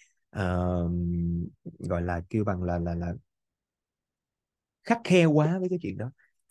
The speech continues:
Người ta định nghĩa danh từ đếm được và không đếm được như sau. Và không đếm được. Nó phụ thuộc vào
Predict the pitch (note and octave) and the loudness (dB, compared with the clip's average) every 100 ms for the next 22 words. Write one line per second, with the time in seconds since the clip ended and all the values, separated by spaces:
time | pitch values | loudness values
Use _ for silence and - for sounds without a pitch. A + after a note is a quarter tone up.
0 | _ _ C#3+ D#3 F3 C#3+ C#3+ C3+ F3 F3+ | _ _ 4 6 6 6 6 6 6 4
1 | E3+ C#3+ A#2+ A#2 F#3 D#3+ A2 G2 G2+ - | 4 4 4 4 2 2 0 0 -4 -4
2 | C3 C#3 D#3+ G2+ F2 A#2+ A#2 - A2+ A#2 | -4 -2 -2 -4 -4 -4 -4 -6 -6 -6
3 | C3+ C3+ A#2+ F#2+ - - - _ _ _ | -6 -4 -6 -6 -10 -16 -20 _ _ _
4 | _ _ _ _ _ _ _ _ _ _ | _ _ _ _ _ _ _ _ _ _
5 | _ _ _ _ _ _ _ _ _ F2 | _ _ _ _ _ _ _ _ _ -8
6 | E2+ D#2 - A2 G#2 F#2+ B2+ - A2+ - | -8 -10 -10 -10 -6 -6 -6 -10 -12 -20
7 | _ _ _ _ _ _ _ _ _ _ | _ _ _ _ _ _ _ _ _ _
8 | _ _ _ _ D3+ F#3+ G3+ G#2 G2+ G#2+ | _ _ _ _ 2 2 4 4 4 2
9 | G2+ F2+ G2 G2+ F#2 E2+ D#2 | 2 0 0 0 0 -2 -8